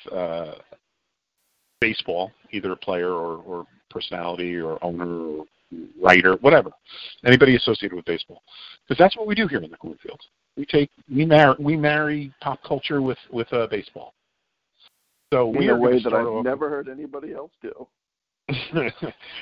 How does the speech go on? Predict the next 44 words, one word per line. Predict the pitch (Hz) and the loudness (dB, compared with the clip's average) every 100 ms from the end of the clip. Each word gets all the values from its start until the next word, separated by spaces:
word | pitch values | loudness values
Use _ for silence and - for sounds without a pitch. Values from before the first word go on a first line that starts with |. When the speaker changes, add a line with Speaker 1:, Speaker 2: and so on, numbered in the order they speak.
| - | -6
Speaker 1:
We're | 123 | 2
gonna | 156 127 | 2 0
start | - 123 | 2 4
off | 117 113 - | 4 2 -2
with | 98 - | -18 -16
Defino, | - 123 113 82 95 - _ _ _ _ _ _ _ _ _ _ 104 | -14 -8 -6 -6 -10 -14 _ _ _ _ _ _ _ _ _ _ -8
uh, | 92 87 87 87 | -4 -4 -4 -6
the | 95 | -4
brother | 107 107 104 | 0 0 0
Sheamus | 117 104 95 | -4 -4 -12
himself, | 92 - 85 92 - _ _ _ _ - | -14 -6 -6 -6 -14 _ _ _ _ -8
uh, | 92 | -4
played | 92 113 101 | -2 0 0
by | 98 | 0
John | - 101 | 2 0
Polito. | 98 101 101 85 90 _ _ _ _ _ - | 0 -6 -6 -6 -8 _ _ _ _ _ -12
And, | 95 95 95 95 | -8 -6 -4 -2
uh, | 95 95 - - - | -2 -4 -10 -20 -8
so | 131 | -2
what | 139 | 0
we're | 165 | 0
gonna | 151 | -2
do, | 139 120 | -2 -4
we're | 113 | -6
gonna | 120 | -8
take | - 113 | -10 -12
turns | - 113 110 - | -8 -8 -10 -6
every | 110 113 | -6 -4
time | - 110 | -4 -4
we | 104 | -4
do | 110 | -4
one. | 107 110 110 _ _ | -2 -4 -8 _ _
Um, | 101 95 90 87 87 _ _ _ _ _ _ | -10 -8 -6 -8 -14 _ _ _ _ _ _
I'll | 117 117 | -2 -2
start | - 120 110 | 0 0 0
off | 104 101 - _ | -4 -6 -14 _
with | 107 101 | -16 -8
this, | 104 98 - _ - | -6 -8 -16 _ -18
you | 98 | -12
give | 98 | -10
me | 98 | -8
yours, | 98 95 95 95 - | -2 0 -2 -4 -12
and | 95 | -8
then | 95 92 | -8 -8